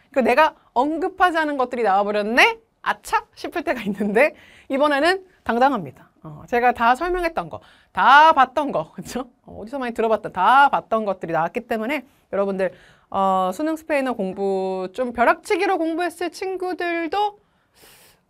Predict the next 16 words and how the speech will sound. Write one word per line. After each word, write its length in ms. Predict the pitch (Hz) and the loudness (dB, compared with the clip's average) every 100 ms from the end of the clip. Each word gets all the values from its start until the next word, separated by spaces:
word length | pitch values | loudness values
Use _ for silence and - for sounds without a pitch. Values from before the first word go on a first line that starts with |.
| _ | _
음, 340 | 214 214 208 190 | -6 -4 -4 -4
성적이 360 | 302 302 262 | -4 -4 -6
잘 240 | - 226 190 | -6 -4 4
나왔을 520 | 220 349 381 381 370 | 8 8 6 0 -6
것 100 | 320 | -4
같은 260 | 294 294 | -4 -4
생각이 380 | 247 285 269 220 | -6 -6 -6 -8
좀 240 | 214 175 170 | -10 -12 -12
들어요. 320 | - 180 120 - | -10 -10 -10 -10
그런 200 | 214 202 | -8 -8
자신감을 680 | - 190 - 320 294 262 240 | -8 -10 -6 -4 -2 -2 -4
갖고 220 | 175 180 | -4 -8
총평을 420 | 247 240 240 190 | -8 -10 -8 -8
찍고 280 | 233 - 196 | -10 -8 -8
있기 140 | - | -8
때문에. 680 | 165 196 185 143 143 208 339 | -10 -10 -8 -10 -10 -10 -12